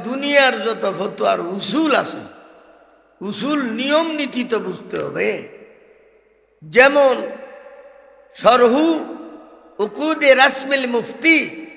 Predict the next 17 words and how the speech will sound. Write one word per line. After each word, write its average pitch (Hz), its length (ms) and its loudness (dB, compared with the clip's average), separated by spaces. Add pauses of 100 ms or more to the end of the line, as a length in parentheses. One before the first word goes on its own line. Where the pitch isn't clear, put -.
(340)
দুনিয়ার 214 640 0
বুকে 180 340 -8
সমস্ত 220 560 -6 (1300)
এফতা - 440 0
ক্লাসের 208 600 0
মধ্যে, 180 400 -10 (760)
তাকাসসুস - 600 -2 (100)
ফিল 196 260 -4
ফিকাহ 208 400 4 (1300)
ক্লাসের 196 440 4
মধ্যে 220 320 -2
কিতাবটি 208 680 -2
পড়ানো 180 400 -4
হয়। 139 280 -8 (560)
ছয় 202 220 2
নম্বর 214 320 -2
পৃষ্ঠা 175 440 -8